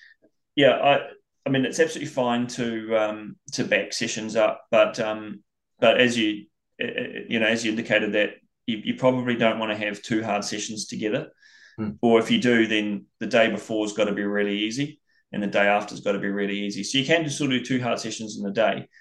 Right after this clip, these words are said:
Speaker 1: but it's better if you can structure them. So the harder session is, um, is depending on which, which one you prefer. If you, if you're happier being a swimmer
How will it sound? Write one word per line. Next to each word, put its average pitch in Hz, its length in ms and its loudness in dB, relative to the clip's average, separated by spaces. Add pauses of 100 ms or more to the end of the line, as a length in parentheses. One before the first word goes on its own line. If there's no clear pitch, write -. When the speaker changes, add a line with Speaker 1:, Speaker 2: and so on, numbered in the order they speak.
(140)
Speaker 1:
but 113 100 6
it's - 160 -6
better 120 240 4
if 113 160 0
you 107 80 -4
can 104 120 -10
structure 104 420 -2
them. 104 160 -4
So 104 360 2 (400)
the 113 80 -2
harder 120 280 4
session 110 380 -2
is, 101 380 -4
um, 101 460 -2 (320)
is 107 280 2 (380)
depending 180 260 4
on 160 100 4
which, 151 260 -2
which 139 200 -2
one 131 120 4
you 120 120 0
prefer. 117 360 0
If 110 140 -4
you, 123 200 -2
if 127 200 -6
you're 117 240 2
happier 143 380 2
being 123 240 0
a 110 40 -4
swimmer 120 420 -4